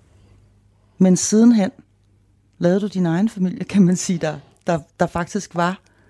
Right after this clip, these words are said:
ligesom dem, du kiggede misundeligt på. Og du var også med til at gøre en forskel.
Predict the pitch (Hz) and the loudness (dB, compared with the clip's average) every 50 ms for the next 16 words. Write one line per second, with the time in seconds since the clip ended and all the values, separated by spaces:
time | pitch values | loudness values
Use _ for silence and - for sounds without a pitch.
0 | _ _ _ _ _ _ _ - 175 185 175 - 202 180 156 185 175 185 175 202 | _ _ _ _ _ _ _ 0 0 2 2 2 0 0 0 0 0 0 -2 -4
1 | 185 - - 190 175 180 175 160 160 151 - 175 180 - - 202 185 - 190 196 | -6 -4 -4 -4 -2 -2 0 0 0 0 0 -2 -2 -2 -2 -4 -4 -4 -6 -6
2 | 247 240 - _ _ _ _ _ _ _ _ _ _ _ _ _ - - 185 - | -6 -6 -8 _ _ _ _ _ _ _ _ _ _ _ _ _ -4 -4 -2 -2
3 | 196 175 175 180 202 - 220 214 208 - 220 208 - 202 214 220 - - 220 226 | -2 -2 -2 -2 -2 0 0 0 0 -2 -4 -2 -2 -2 -2 -2 -4 -4 -4 -4
4 | 233 - - 262 262 | -4 -4 -4 -4 -6